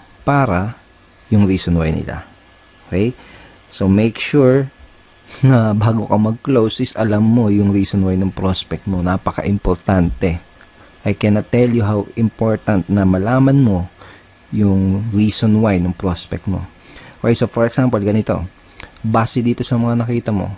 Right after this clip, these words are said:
base dito sa napanood mo, naniniwala ka ba na makakatulong itong opportunity na to sa'yo para mapatapos mo ng pag-aaral yung mga anak mo? Okay? Parang ganun. Base dito sa mga napanood mo,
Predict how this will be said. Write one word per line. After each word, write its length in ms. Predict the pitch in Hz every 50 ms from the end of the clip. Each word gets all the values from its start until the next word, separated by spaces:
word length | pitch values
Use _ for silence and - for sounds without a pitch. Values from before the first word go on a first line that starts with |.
| -
base 240 | 101 95 95 95 - 98 95
dito 160 | 98 98 -
sa 160 | - 104 98
napanood 400 | 95 - - 92 98 107 117 117
mo, 160 | 95 85 90 87 - - - - - _ - - - - - - _ _ _ _ _ _ _ _ _ _ _ _ _
naniniwala 720 | 107 107 117 120 123 131 131 139 143 143 147 151 147 139
ka 40 | 147 139
ba 80 | 110
na 160 | 107 104 107 107
makakatulong 720 | 110 107 107 104 104 107 - 110 107 104 101 101 101 101
itong 240 | - - 98 - 95
opportunity 640 | - - 101 92 - - 104 101 98 101 98 - 107
na 160 | 110 113 -
to 80 | 113
sa'yo 320 | - - 123 123 104 92 - 113 - - - - - - _ _ _ _
para 560 | - 101 101 101 95 90 80 76 - - - - -
mapatapos 640 | - 101 - - 110 - - 107 104 - - - 113
mo 80 | 107
ng 160 | 104 104 95
pag-aaral 560 | - - 98 92 95 90 90 90 90 92 90 90
yung 320 | 90 90 92 90 87 87
mga 240 | 85 85 85 85 - -
anak 240 | 82 90 82 82 -
mo? 160 | - 90 - - - - - - - - - - - _ _ _ _ - - - - - -
Okay? 240 | 98 98 113 139 147 - - _ _ _ -
Parang 240 | - - 82 80 80
ganun. 320 | 80 80 80 80 80 82 - - _ _ _ - _ - - - - - - _ - - -
Base 260 | 98 98 98 - 110
dito 240 | 104 107 110 - -
sa 80 | - 123
mga 240 | 110 107 104 104 101
napanood 480 | 98 - 107 101 101 110 117 113 113
mo, 240 | 107 92 90 95 -